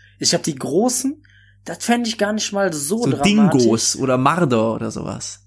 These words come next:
Speaker 1: Oh, so fiese. So, so, stell dir vor, es ist ja ein Kampf auf Leben und Tod, das ist so ein Marder und dieser Marder, der, der will dich jetzt
Speaker 2: Der
Speaker 1: auch töten.
Speaker 2: stinkt auch vor
Speaker 1: Der,
Speaker 2: allem. Der
Speaker 1: der
Speaker 2: riecht
Speaker 1: stinkt.
Speaker 2: wahnsinnig, wenn er so auf dir drauf liegt und dir das Gesicht zerkratzt.
Speaker 1: Uah. Nee,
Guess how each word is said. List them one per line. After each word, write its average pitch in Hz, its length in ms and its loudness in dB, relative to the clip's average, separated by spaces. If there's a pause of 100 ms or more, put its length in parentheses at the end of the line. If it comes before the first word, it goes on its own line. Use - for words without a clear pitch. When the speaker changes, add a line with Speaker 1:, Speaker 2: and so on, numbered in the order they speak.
(120)
Speaker 1:
Oh, - 300 0
so - 140 -6
fiese. 170 580 0 (180)
So, 170 340 -2
so, 165 200 -4
stell 180 200 -4
dir 175 60 -6
vor, 180 200 -6
es 165 120 -4
ist 180 120 0
ja 185 80 2
ein 170 120 -4
Kampf 190 180 -2
auf 165 140 -8
Leben 175 200 2
und - 100 -6
Tod, 196 180 -2
das 147 100 -6
ist - 100 -4
so 160 80 -4
ein 147 80 -6
Marder 160 440 -4
und 156 120 -8
dieser 147 160 -4
Marder, 156 400 -2
der, 143 160 -4
der 139 180 -4
will 214 140 4
dich 160 160 -4
jetzt 139 160 -4
Speaker 2:
Der 139 80 4
Speaker 1:
auch 139 40 0
töten. - 160 0
Speaker 2:
stinkt 175 360 0
auch 120 100 -4
vor 156 160 2
Speaker 1:
Der, 143 80 0
Speaker 2:
allem. 123 360 -4 (520)
Der 156 60 0
Speaker 1:
der 147 200 4
Speaker 2:
riecht 196 300 6
Speaker 1:
stinkt. 208 180 4
Speaker 2:
wahnsinnig, 139 600 2
wenn 135 160 -2
er 135 80 0
so 139 100 2
auf 139 160 -2
dir 147 100 0
drauf 135 380 0
liegt 151 320 0
und 135 80 -4
dir 147 100 4
das 139 200 0
Gesicht 147 340 -2
zerkratzt. - 640 -6 (360)
Speaker 1:
Uah. 220 100 -4 (1800)
Nee, 175 280 2